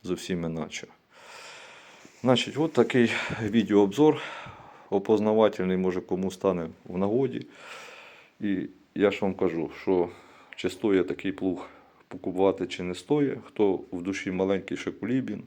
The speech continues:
то, в принципі, тут таких сильно великих недоділок по ньому немає. В принципі, все можна це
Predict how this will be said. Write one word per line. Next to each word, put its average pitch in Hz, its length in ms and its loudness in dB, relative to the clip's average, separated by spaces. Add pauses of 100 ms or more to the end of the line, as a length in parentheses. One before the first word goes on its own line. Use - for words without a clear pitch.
(800)
то, 107 220 2
в - 160 -8
принципі, 98 540 -4
тут - 180 -10
таких 95 300 -2
сильно 92 420 -2
великих 92 580 0
недоділок 90 640 0 (180)
по 90 120 -4
ньому 90 280 -4
немає. 104 400 0
В - 80 -4
принципі, 87 400 -4
все 107 220 -2
можна 90 300 -4
це 92 280 -4